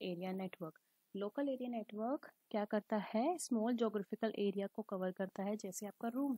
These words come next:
है, office है, buildings है, campus है, ये सारी चीज़ों को क्या करता है, cover करता है। All the computers in lan are connected through cables। जितने भी हमारे lan में computers होते हैं, वो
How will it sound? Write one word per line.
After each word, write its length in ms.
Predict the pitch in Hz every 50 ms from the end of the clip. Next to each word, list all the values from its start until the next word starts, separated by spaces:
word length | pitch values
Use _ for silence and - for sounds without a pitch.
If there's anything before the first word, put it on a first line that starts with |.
| - -
है, 120 | 180 202 - _ _ _ _ _ _ _ - -
office 420 | 214 208 - 262 262 - - -
है, 200 | 185 185 196 214 - 202
buildings 480 | 208 214 233 226 254 254 262 240 - -
है, 120 | 190 190
campus 500 | 202 - 254 269 277 285 - 226 220 - -
है, 100 | 180 - _ _ _ _ _ _ -
ये 60 | 220
सारी 240 | 208 220 202 196 208
चीज़ों 260 | 208 - 208 202 208
को 60 | - -
क्या 120 | - 202 190
करता 280 | - 190 - - 214
है, 100 | 208 254
cover 300 | - - 190 170 175 180
करता 300 | - - 185 - - 202
है। 200 | 196 202 254 311 - - - _ _ _ -
All 120 | 214 226 247
the 100 | 254 285 285
computers 400 | 262 247 233 247 240 277 285 - 294
in 100 | 294 269
lan 200 | 247 220 202 202
are 180 | 208 220 233
connected 340 | 226 233 220 208 - - 247
through 260 | 240 - - 240 247 - -
cables। 320 | 226 202 175 170 165 165
जितने 440 | - - _ _ _ - 233 233 254
भी 120 | 262 285 269
हमारे 300 | 247 254 226 208 202 202
lan 240 | 196 196 190 190
में 280 | 190 196 196 220 294 339 _ _ - -
computers 520 | 214 196 - - 214 - 294 285 - -
होते 220 | 220 208 - -
हैं, 220 | 180 180 202 214 185 _ _ _ _ _ _ _ - -
वो 180 | 214 226 240